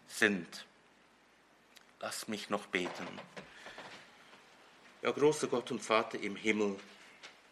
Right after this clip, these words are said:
wie überwältigend sind diese Wahrheiten,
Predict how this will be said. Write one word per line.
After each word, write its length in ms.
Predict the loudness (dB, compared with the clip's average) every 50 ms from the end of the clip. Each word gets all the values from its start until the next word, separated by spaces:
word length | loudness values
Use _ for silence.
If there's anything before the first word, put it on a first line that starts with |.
| -20 -20 -20 -20 -20 -20 -20 -20 -20 -14 -14 -14 -10 -6
wie 140 | -4 -4
überwältigend 1040 | -2 -2 -4 -4 0 4 4 4 4 4 -2 -2 2 2 2 2 2 -2 -6 -10 -12 -12 -14 -10
sind 260 | -6 -6 -6 -4 -4
diese 300 | -4 -2 0 2 2 4
Wahrheiten, 720 | 6 6 6 6 6 4 2 2 0 -4 -8 -8 -8 -10